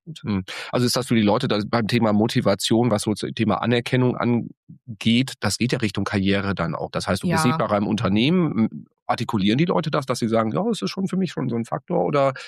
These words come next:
Speaker 2: ist das eher so unterschwellig?
Speaker 1: Ich würd sagen, eher unterschwellig.
Speaker 2: Mhm.
Speaker 1: Also ich glaube, äh, die größte Motivation ist echt die Verbindung zu den anderen Kolleginnen und Kollegen und halt auch mit etwas, was auch für mich positiv ist, meinem Arbeitgeber was Gutes zu tun, weil das, das finden die Leute wirklich echt klasse und die arbeiten wirklich einfach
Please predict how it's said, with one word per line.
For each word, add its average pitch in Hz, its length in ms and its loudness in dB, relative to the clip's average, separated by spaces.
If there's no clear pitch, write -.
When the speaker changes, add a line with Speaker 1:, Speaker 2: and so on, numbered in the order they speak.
Speaker 2:
ist - 100 -6
das 123 120 0
eher 127 140 0
so 117 100 0
unterschwellig? 104 720 -4
Speaker 1:
Ich 196 160 -6
würd 196 120 -2
sagen, 180 220 0
eher 175 220 2
unterschwellig. 165 580 0
Speaker 2:
Mhm. 107 140 0
Speaker 1:
Also 175 220 0
ich 165 100 -6
glaube, 180 280 2
äh, 175 280 4
die 170 120 -4
größte 247 300 2
Motivation 208 560 0
ist 190 140 -2
echt 185 340 -4
die 180 60 -4
Verbindung 208 520 0
zu - 140 -10
den 180 160 -4
anderen 185 220 -2
Kolleginnen 185 400 -2
und 175 60 -4
Kollegen 226 380 -2
und 233 280 -2
halt 208 240 0
auch 226 300 0
mit 294 200 0
etwas, 247 320 -2
was 226 180 -2
auch - 120 0
für 240 120 0
mich 294 200 0
positiv 202 360 -2
ist, 220 120 -4
meinem 202 180 0
Arbeitgeber 170 440 0
was 170 160 -4
Gutes 175 280 -10
zu - 80 -12
tun, 175 220 -8
weil 175 100 0
das, 190 320 -4
das 190 320 -4
finden 220 220 -2
die 208 80 0
Leute 196 320 0
wirklich 226 260 -4
echt 233 160 -4
klasse 269 500 0
und 220 180 0
die 208 100 -4
arbeiten 226 380 0
wirklich 240 260 -8
einfach - 280 -4